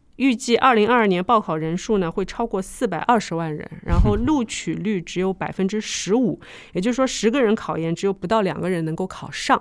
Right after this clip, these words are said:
Speaker 2: 嗯。
Speaker 1: 那我不知道考上研究生之后是不是还可以一边工作一边读书呢？
Speaker 2: 呃，基本上全，全日制的话是没，没办法的。
Speaker 1: 全日制没办法。
Speaker 2: 对的。
Speaker 1: 对，也就是说如果
Speaker 2: 很多人考研是为了延迟就业嘛。
Speaker 1: 哦。
Speaker 2: 他可能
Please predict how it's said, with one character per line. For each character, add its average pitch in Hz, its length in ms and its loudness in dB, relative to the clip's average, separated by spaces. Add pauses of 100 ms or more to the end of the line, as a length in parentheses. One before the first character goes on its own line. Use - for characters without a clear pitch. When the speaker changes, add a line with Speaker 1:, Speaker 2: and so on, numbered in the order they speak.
Speaker 2:
嗯。 98 260 -2 (340)
Speaker 1:
那 302 140 6
我 202 120 8
不 208 60 2
知 302 60 6
道 359 80 8
考 180 300 0
上 349 200 6
研 202 120 4
究 202 140 4
生 202 180 2
之 196 100 0
后 196 160 0
是 190 140 -6
不 185 80 -4
是 - 80 -6
还 165 160 -4
可 175 140 -8
以 - 40 -4
一 165 60 -2
边 160 160 -2
工 160 160 -2
作 160 100 -6
一 156 60 -4
边 156 180 -6
读 147 140 -12
书 160 220 -10
呢？ - 80 -10 (260)
Speaker 2:
呃， 101 140 -2
基 139 160 0
本 127 100 4
上 120 160 4
全， 110 500 2
全 104 240 2
日 135 80 2
制 107 200 -2
的 95 100 2
话 92 160 0
是 87 160 -6
没， 87 220 -2
没 95 120 0
办 107 140 2
法 - 60 6
的。 - 20 6
Speaker 1:
全 196 80 8
日 - 60 6
制 185 120 -2
没 156 160 0
办 151 240 -4
法。 - 120 -14
Speaker 2:
对 170 100 -4
的。 80 200 -8
Speaker 1:
对， 170 100 -2
也 170 80 0
就 214 100 2
是 240 80 6
说 220 240 8
如 196 140 6
果 196 100 6
Speaker 2:
很 180 80 8
多 190 120 8
人 269 100 8
考 - 180 2
研 98 140 2
是 - 160 0
为 151 160 2
了 101 160 2 (160)
延 107 260 2
迟 104 240 -2
就 107 260 4
业 107 200 -2
嘛。 65 120 -14 (280)
Speaker 1:
哦。 156 440 -4
Speaker 2:
他 151 60 6
可 110 140 2
能 110 200 2